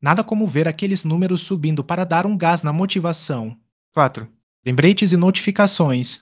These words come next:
para te lembrar quando é hora de começar ou terminar o jejum. Porque, sejamos sinceros, a vida é cheia de distrações. A tecnologia a seu favor no jejum. A tecnologia é uma aliada poderosa, especialmente quando você está tentando se manter firme no seu plano de jejum intermitente.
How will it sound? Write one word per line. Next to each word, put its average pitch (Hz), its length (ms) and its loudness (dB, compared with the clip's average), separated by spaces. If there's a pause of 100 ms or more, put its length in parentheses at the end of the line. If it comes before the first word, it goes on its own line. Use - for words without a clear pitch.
para 165 180 2
te 170 120 -2
lembrar 170 320 4
quando 196 220 4
é 190 40 6
hora 170 180 6
de 185 100 2
começar 180 460 4
ou 170 80 0
terminar 180 460 4
o - 20 4
jejum. 139 400 2 (320)
Porque, 190 460 0
sejamos 160 420 2
sinceros, 147 680 0
a 151 120 0
vida 151 260 2
é 185 40 4
cheia 175 280 2
de 170 80 0
distrações. 156 880 0 (400)
A 123 60 -4
tecnologia 160 640 2
a 147 40 4
seu 175 160 0
favor 151 380 2
no 170 80 4
jejum. 160 300 4
A 151 80 2
tecnologia 180 840 2
é 175 80 0
uma 175 140 4
aliada 175 400 4
poderosa, 156 640 2 (200)
especialmente 170 680 2
quando 180 380 4
você 165 240 2
está 156 240 0
tentando 156 500 2
se 147 160 0
manter 170 340 4
firme 180 300 0
no 139 120 0
seu 160 180 0
plano 170 320 2
de 165 100 2
jejum 160 320 4
intermitente. 180 920 0